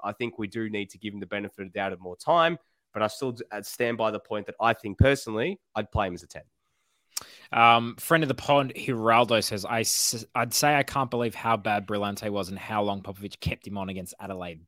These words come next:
Speaker 2: but dot, dot, dot." Um, yeah, pretty interesting. Just, you know, to finish on a high, I just wanna,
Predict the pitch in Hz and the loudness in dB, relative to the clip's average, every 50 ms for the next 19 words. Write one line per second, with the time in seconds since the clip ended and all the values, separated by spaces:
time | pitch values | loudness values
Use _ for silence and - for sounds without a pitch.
0 | _ _ - 107 92 - - _ _ _ - 107 92 - _ - - 95 - _ | _ _ -4 -4 -4 -4 -10 _ _ _ -8 -8 -8 -8 _ -12 -12 -12 -12 _
1 | _ _ - 104 95 87 - - - - - - - - 117 117 117 120 120 120 | _ _ -6 -6 -6 -6 -8 -12 -20 -18 -18 -18 -10 0 4 6 8 8 8 8
2 | 117 117 113 117 - - 139 131 117 - 139 135 117 - 120 107 107 170 170 - | 6 4 2 -2 -4 2 2 2 2 2 -2 -4 -4 -4 -6 -4 -2 -2 -2 0
3 | - 180 170 170 160 135 - - 185 170 151 - 175 156 - - - 139 143 143 | 2 6 6 6 6 4 0 -4 -4 -4 -2 -4 -4 -6 -6 -4 -2 0 0 0
4 | 139 127 127 - 143 123 120 120 | -2 -4 -6 -8 -6 -6 -6 -6